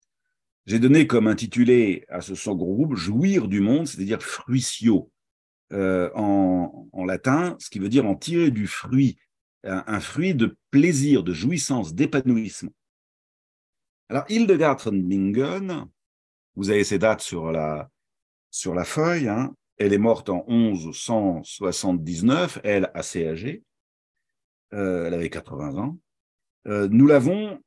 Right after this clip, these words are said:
euh, rapidement mentionné dans mes six visions du monde, et je disais alors qu'elle était typique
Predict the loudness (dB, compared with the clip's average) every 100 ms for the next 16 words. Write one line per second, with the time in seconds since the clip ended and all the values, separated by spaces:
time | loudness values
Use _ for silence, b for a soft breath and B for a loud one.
0 | -12 -6 -2 -2 -2 -2 -2 2 6 6
1 | 4 2 4 6 6 4 2 0 0 0
2 | -2 -4 -8 -8 -6 -2 0 2 0 0
3 | -2 -2 -4 -6 _ _ _ -2 -2 0
4 | 2 4 4 2 0 0 0 2 0 0
5 | -14 -10 -10 -10 -20